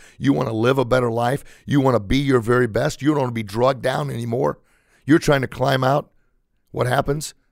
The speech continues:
They pull you right back. They pull you right back. So instead of working together to help motivate and boost you, and yes, let's work together as a team. Let's all do this thing.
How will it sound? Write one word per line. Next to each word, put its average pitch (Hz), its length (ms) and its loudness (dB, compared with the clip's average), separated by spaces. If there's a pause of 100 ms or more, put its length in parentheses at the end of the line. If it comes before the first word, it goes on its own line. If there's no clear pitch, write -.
(100)
They 113 120 -4
pull 110 220 0
you 104 80 0
right 104 200 0
back. 101 360 -10 (480)
They 127 100 -4
pull 120 220 -2
you 110 80 0
right 107 260 -4
back. 101 300 -6 (520)
So 147 100 0
instead 160 300 2
of 165 100 -2
working 147 360 -2
together 131 480 -2 (240)
to 139 100 0
help 131 320 -4
motivate 127 560 0
and 113 140 -12
boost 165 320 -4
you, 135 100 0
and 123 100 -2
yes, 196 360 0 (240)
let's 180 180 -4
work 190 180 4
together 170 300 2
as 147 80 2
a 131 80 -4
team. 165 400 -6 (180)
Let's - 220 -2
all 175 220 2
do 143 180 4
this 127 200 -2
thing. 120 260 -2